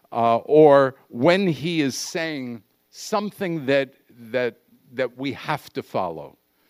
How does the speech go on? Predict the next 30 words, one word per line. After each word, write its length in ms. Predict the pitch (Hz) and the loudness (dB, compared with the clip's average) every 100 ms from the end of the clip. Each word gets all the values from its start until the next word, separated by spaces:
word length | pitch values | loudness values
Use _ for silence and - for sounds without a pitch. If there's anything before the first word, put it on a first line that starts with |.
| _ _ _ - | _ _ _ -12
because 280 | 139 165 113 127 131 | -2 -2 -4 -14 -8
they're 300 | 131 175 175 | 0 0 0
different. 760 | 135 117 160 - 151 80 - _ _ _ _ | -4 -6 -8 -6 -14 -14 -18 _ _ _ _
So 560 | - - 151 143 139 | -10 -2 -2 -2 -6
you 140 | 143 143 | -10 -14
say, 180 | - 156 | -8 -4
"Well, 220 | 151 165 | -2 -2
if 160 | 143 | -4
they're 200 | 160 131 | -2 0
all 220 | 147 180 156 | 2 0 0
laws, 480 | 131 165 139 113 | 0 0 0 -4
don't 220 | - 135 - | -8 -8 -6
you 80 | |
have 140 | 131 - | -8 -8
to 100 | 135 | -10
follow 360 | - 120 127 | -4 -4 0
all 260 | 120 120 147 | 0 0 -2
of 100 | 156 | -4
them?" 180 | 202 190 _ - - - | -6 -10 _ -20 -20 -2
Well, 260 | 151 175 127 | 0 0 2
I 160 | 147 | 0
believe, 580 | 165 185 165 147 143 113 | 2 0 0 -2 -2 -4
like 320 | 135 127 135 | -4 -4 -6
this 300 | 135 117 - | -12 -10 -8
last 400 | 127 147 185 - | -2 0 0 -8
thing 240 | 151 123 120 | -8 -6 -6
that 160 | 123 | -8
we 120 | 123 | -8
just 380 | 120 117 120 - | -6 -6 -6 -8
read, 480 | 135 170 175 110 120 | -2 2 2 2 -2